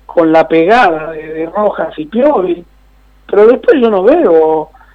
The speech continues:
jugadores que, que digan, "Este te rompe un resultado". No, no lo veo. Por eso hay que, hay que cambiar el chip, eh, basta de, de, de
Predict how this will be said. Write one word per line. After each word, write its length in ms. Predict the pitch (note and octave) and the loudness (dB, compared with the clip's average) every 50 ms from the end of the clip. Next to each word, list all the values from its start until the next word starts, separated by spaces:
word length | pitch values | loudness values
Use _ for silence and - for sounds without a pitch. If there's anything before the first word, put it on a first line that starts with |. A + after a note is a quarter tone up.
| _ _ | _ _
jugadores 440 | - - - - F3+ F#3 G#3 G#3 - - | -20 -10 -4 0 0 0 0 0 -4 -8
que, 120 | D#4+ - - - _ | -10 -14 -16 -16 _
que 120 | - F3+ F3+ | -6 -6 -4
digan, 320 | F3+ F#3+ F#3+ F3+ F3 F3 | -4 -2 -2 -2 -2 0
"Este 340 | - A3 A#3+ A#3 - - G3 | 0 0 0 0 2 0 -2
te 200 | F#3+ - F3+ E3+ | 0 -2 -8 -8
rompe 460 | E3 E3+ F#3+ G3 G3 G3 G3 - - | -8 -6 -6 -6 -6 -6 -8 -10 -10
un 80 | F3 E3+ | -8 -8
resultado". 680 | E3 E3 - - F3 F3 E3+ - - D#3 D3 - - D3 - | -8 -10 -10 -8 -8 -8 -8 -10 -14 -14 -14 -14 -14 -12 -6
No, 340 | G3 C#4 E4 D#4+ G#3+ D#3 - | -4 -2 -2 -2 -4 -8 -8
no 160 | - G#3 C4 C#4+ | -10 -10 -8 -8
lo 160 | A#3+ G3 F#3+ | -8 -8 -6
veo. 320 | B3 D#4+ D#4+ A#3+ D3 - _ _ _ _ _ _ _ _ _ _ _ _ _ _ _ - - | -6 -4 -4 -4 -6 -8 _ _ _ _ _ _ _ _ _ _ _ _ _ _ _ -14 -4
Por 240 | - D#3+ D#3+ F3+ F#3+ | 0 2 4 4 4
eso 600 | G#3+ A#3+ A3+ - F#4 F4+ E4 C4 G3 F3 E3+ - _ _ _ _ _ _ _ _ _ - | 4 2 2 0 0 2 2 2 0 0 -4 -12 _ _ _ _ _ _ _ _ _ -4
hay 200 | F3 F#3 G3 F#3 | 0 0 0 0
que, 260 | - F#3+ F3+ F3 F3 | 2 2 2 2 2
hay 160 | F#3 G3 G3 | 0 -2 0
que 160 | - - F#3+ | 0 0 -2
cambiar 420 | - - F#3 E3+ F3+ F#3 G3 F#3+ G3 | 0 0 -2 -2 0 0 2 2 2
el 180 | G3 G#3 G#3 | 2 0 0
chip, 340 | - - C4+ D4 E4 F4+ F#4+ - - - _ _ _ _ _ _ _ _ _ _ _ _ _ - | -2 -2 2 4 4 4 2 0 -10 -20 _ _ _ _ _ _ _ _ _ _ _ _ _ -10
eh, 320 | E3+ E3+ F3 F3 E3 E3 - _ _ _ _ _ - | -4 -2 0 0 -2 -2 -6 _ _ _ _ _ 0
basta 360 | G#3+ A#3+ A#3+ A#3 - G#3 F#3+ | 2 2 2 2 0 -2 0
de, 300 | F#3 F3+ F3 F3 F3 E3 | 0 0 -2 -2 -4 -6
de, 260 | E3 F3 F3 F3 E3+ | -8 -10 -12 -12 -10
de 200 | E3 E3+ E3 E3 | -10 -12 -12 -12